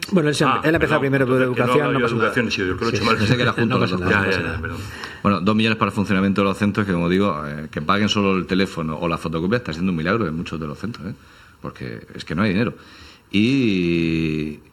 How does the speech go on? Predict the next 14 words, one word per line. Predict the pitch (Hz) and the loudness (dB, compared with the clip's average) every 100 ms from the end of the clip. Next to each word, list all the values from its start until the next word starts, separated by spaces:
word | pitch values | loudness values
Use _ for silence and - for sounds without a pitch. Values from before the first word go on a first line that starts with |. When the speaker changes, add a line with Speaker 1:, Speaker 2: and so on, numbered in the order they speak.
| _ - | _ -4
Speaker 3:
y | 90 | -2
nueve | 90 92 | 0 2
millones | 95 101 98 | 2 0 -2
para | 92 101 | -2 0
gratuidad | 92 85 76 78 | -2 -4 -6 -6
de | 78 | -8
libros, | 69 57 - - - - _ _ - | -10 -12 -16 -20 -20 -20 _ _ -12
para | 71 | -10
que | 73 | -8
de | |
una | 80 87 | -6 -6
vez | |
por | - 82 76 | -4 -8 -2
todas, | 95 101 139 - | 0 0 -2 -6